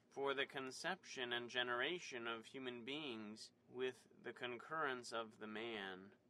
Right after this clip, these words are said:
Knowledge conditions begetting. Begetting is a perspective that man and woman insert into their reciprocal knowledge. Begetting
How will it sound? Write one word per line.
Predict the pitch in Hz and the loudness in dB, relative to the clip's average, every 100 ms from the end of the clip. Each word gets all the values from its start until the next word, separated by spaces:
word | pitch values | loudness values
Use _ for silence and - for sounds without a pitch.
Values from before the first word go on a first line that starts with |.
| - - | -20 -4
Knowledge | 120 127 135 139 139 135 135 - - | 2 4 4 2 -2 -4 -10 -16 -16
conditions | - 127 123 147 - 117 104 101 101 - - - - - | -8 0 2 2 0 -2 -2 -4 -6 -10 -14 -20 -10 -6
begetting. | 107 110 113 101 92 90 - - - | 0 2 2 0 -6 -10 -16 -16 -2
Begetting | 135 131 160 170 160 165 - | 4 6 8 6 2 0 -2
is | 147 143 | -4 -4
a | |
perspective | 156 165 - - 120 123 127 139 147 | -2 -2 -2 4 4 4 2 0 2
that | 139 107 117 | 2 2 2
man | 127 139 151 | 4 4 4
and | 143 139 139 143 | 2 0 -6 -6
woman | 135 139 143 151 147 | -2 2 2 2 -2
insert | 139 131 - 156 156 - | -4 -4 0 0 0 -4
into | 156 160 160 156 | -6 -4 -6 4
their | 143 143 | 6 6
reciprocal | 135 135 - 180 - 185 135 123 113 | 4 0 0 -6 -6 -8 -4 -4 0
knowledge. | 110 104 101 101 101 107 - - _ - | 2 2 0 -2 -4 -8 -16 -20 _ -2
Begetting | 143 147 160 175 175 | 4 8 8 8 4